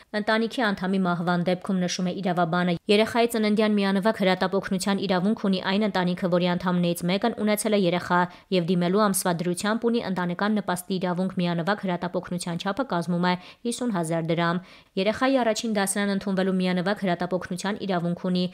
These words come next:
դիմելու ամսվա դրությամբ ընտանեկան նպաստի իրավունք ունեցող այն ընտանիքը, որի անչափահաս անդամներից մեկն ընդունվել է հանրակրթական ուսումնական հաստատության առաջին դասարան։ Այս դեպքում միանվագ հրատապ օգնության չափը քսանհինգ հազար դրամ է։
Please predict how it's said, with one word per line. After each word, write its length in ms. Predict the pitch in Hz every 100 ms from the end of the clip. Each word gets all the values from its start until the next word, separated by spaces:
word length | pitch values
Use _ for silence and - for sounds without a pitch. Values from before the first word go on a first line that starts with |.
| - -
դիմելու 400 | 180 180 196 -
ամսվա 320 | 196 - 208
դրությամբ 500 | 175 180 180 202 214
ընտանեկան 500 | 196 180 175 175 170
նպաստի 400 | 170 175 - 233
իրավունք 400 | - 185 175 175
ունեցող 320 | 170 170 196 185
այն 240 | 202 220 214
ընտանիքը, 480 | 175 170 175 196 185 - -
որի 260 | 190 202 226
անչափահաս 580 | 233 220 202 196 214 202
անդամներից 500 | 185 185 180 175 175
մեկն 280 | 185 - 190
ընդունվել 340 | 185 170 170
է 100 | 175
հանրակրթական 760 | 170 170 170 180 180 170 190 226
ուսումնական 480 | 175 170 165 170 170
հաստատության 640 | 170 175 175 - 202 233 - -
առաջին 460 | - 220 220 226 208
դասարան։ 520 | 170 - 175 175 175 - -
Այս 240 | - 185 165
դեպքում 340 | 170 240 220
միանվագ 460 | 185 170 165 196 196
հրատապ 320 | 175 175 175
օգնության 440 | - 175 185 240
չափը 240 | 202 185 175
քսանհինգ 480 | - 220 190 165
հազար 300 | 170 160 160
դրամ 320 | 156 165 165
է։ 100 | 170